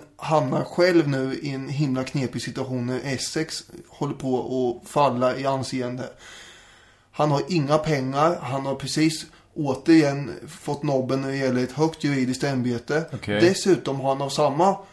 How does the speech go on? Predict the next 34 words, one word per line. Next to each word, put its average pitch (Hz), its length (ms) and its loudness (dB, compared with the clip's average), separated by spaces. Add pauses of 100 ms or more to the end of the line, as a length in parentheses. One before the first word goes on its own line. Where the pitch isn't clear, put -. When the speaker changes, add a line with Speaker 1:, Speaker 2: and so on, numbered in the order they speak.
(120)
Speaker 1:
person 147 320 0
som 185 100 -4
fick 160 220 2
det 170 80 2
här 143 120 6
andra, 139 260 4 (100)
det 147 240 -4
här 135 80 2
juridiska 131 460 -2
ämbetet, 120 360 -4 (420)
eh, - 260 -10
han 135 80 -6
har 139 80 -4
blivit 139 200 -4
bädad 151 420 6
av 175 80 6
honom 165 340 2
också 139 200 0
när 135 100 -6
det 135 80 -4
gällde 127 460 0
båda 151 280 0
två 165 220 6
fria 143 360 0
till 131 180 -2
någon 131 460 -4
rik 127 400 -4
änka 147 440 0
där. 110 240 -2 (120)
Och - 260 -12
hon 151 160 2
valde 139 360 6
ju 135 120 -2
då 127 260 -2